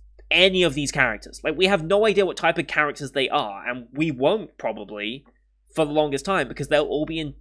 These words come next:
they'll be hiding what their characters are actually like, right? There's no way they're gonna show up. It's like, "Oh yeah, we're all friends, we can work through this together," when realistically, probably all of them have their own self-serving tendencies.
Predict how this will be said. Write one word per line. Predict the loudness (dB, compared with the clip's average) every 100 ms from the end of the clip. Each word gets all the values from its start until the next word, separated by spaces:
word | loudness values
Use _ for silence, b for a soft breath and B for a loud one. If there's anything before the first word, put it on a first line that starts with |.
| _ _
they'll | 0 2
be | -2
hiding | -6 -2 0 0 -2
what | 0 0
their | 0
characters | -2 -4 -4 -8
are | -6
actually | -6 -6 -10 -10
like, | -4 -2 -2 -6
right? | -8 -4 -4 -6 _ _ _ _ _
There's | -2
no | 0
way | 2
they're | 2 2
gonna | 0 -2 -6 _
show | -16 0 4
up. | 4
It's | 2 -2
like, | -2 -4 b b
"Oh | -2
yeah, | 0 2
we're | 2 2
all | -2
friends, | 0 2 2 0
we | -8
can | -6
work | 0 0
through | 0 -2
this | 0 -2
together," | 0 4 4 6 2
when | 2 -2 -4 -4
realistically, | 0 2 0 -6 -6 -6 -8 _ _ _ _
probably | -2 -2 0
all | 2 2
of | 2
them | -2
have | 2 0
their | 2 0
own | 0
self-serving | 2 2 2 4 2 2 -2
tendencies. | -2 -2 -8 -10 -12 -14 -18